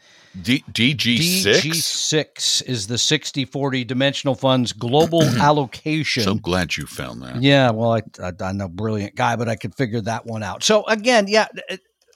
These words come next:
Speaker 2: trust market-like returns, believe the academics, and as Don said, uh, admit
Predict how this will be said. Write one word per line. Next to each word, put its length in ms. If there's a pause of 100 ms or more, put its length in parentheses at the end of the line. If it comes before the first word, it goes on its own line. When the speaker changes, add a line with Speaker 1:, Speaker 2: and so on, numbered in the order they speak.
(120)
Speaker 2:
trust 560
market-like 800
returns, 560
believe 380
the 120
academics, 640
and 220
as 140
Don 260
said, 320 (720)
uh, 220
admit 540